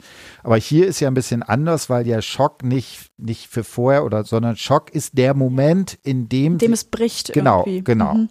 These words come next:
Speaker 1: an dem es sozusagen da entsprechend auseinanderbricht. Ähm, dann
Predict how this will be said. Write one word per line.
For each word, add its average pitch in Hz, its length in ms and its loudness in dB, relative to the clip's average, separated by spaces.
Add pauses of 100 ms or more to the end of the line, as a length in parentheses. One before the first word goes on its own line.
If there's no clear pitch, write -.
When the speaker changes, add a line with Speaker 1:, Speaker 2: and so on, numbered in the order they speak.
(100)
Speaker 1:
an 110 220 0
dem 120 180 -2
es 127 140 -8
sozusagen 98 640 -2 (580)
da 104 400 4
entsprechend 95 840 -6
auseinanderbricht. 85 1120 -10 (680)
Ähm, 139 420 2 (200)
dann 160 520 0